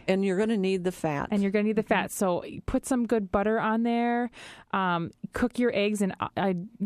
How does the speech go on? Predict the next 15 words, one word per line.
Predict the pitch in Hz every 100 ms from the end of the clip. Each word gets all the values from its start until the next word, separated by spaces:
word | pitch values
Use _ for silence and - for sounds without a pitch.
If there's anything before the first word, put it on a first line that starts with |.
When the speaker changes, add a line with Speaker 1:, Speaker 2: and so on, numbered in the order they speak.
| 208
Speaker 2:
g-, | -
get | - 220 214
some | 214
good | 214 208
eggs | 196 202
in | 214
your | 208
system. | 214 202 214
Cook | - 190
'em | 202
in | 180 - -
coconut | 226 220 214
oil | - 214 214 208
or | 165 - 185
good | 202